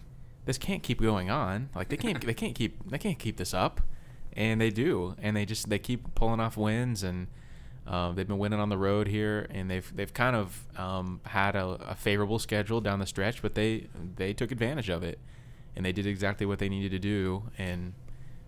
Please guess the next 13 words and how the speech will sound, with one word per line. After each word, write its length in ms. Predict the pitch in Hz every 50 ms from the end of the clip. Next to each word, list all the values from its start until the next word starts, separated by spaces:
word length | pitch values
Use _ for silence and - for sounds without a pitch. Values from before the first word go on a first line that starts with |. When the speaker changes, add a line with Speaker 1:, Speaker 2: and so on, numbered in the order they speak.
| - -
Speaker 1:
um, 400 | 98 90 90 87 85 85 90 92 - - - - - - - - - -
yeah, 180 | - 110 98 98
I 20 |
don't, 100 | 95 - -
I 40 | 110
don't 140 | 135 143
think 160 | - 156 147 147
it's 120 | 127 -
a 40 | 110
fraudulent 560 | - 104 98 101 110 110 101 107 101 90 - - - - - -
twenty-two 460 | - - 117 104 98 92 - 110 104
win 160 | 98 98 95 92
team, 360 | - 107 110 107 90 87